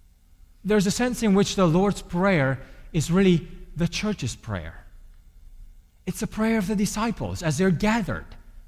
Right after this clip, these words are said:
It's a prayer of, of the, of the Christians living in community with one another. So when we address God in, in prayer, let's remember our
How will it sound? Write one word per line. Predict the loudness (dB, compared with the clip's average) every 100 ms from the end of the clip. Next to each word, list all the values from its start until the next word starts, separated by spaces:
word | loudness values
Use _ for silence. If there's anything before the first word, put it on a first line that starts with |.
| -20 -20 -20 -20 -20 _ _ _ _ -20 -20 -20 -16
It's | -10
a |
prayer | -2 4 4
of, | 4 0 -4
of | -2 0
the, | -2 -2
of | -4
the | -4
Christians | -2 -4 -2 -4 -2
living | 0 0 0 -2
in | -4
community | -2 0 0 0 -2
with | -2 -2
one | -2
another. | -2 -2 -4 -8 -14 -20 -20 -20 -20 -20 -20 -4
So | 4
when | 6 8
we | 8
address | 8 6 2 4
God | 6 8 6 2
in, | 0 -2
in | -2 -4
prayer, | 0 2 4 2 -2 -6 -20 -20 -20 -6
let's | -6 -2
remember | 0 2 2 2 0 -4 -20 -20 _ _ _
our | 0 2 2 0 -2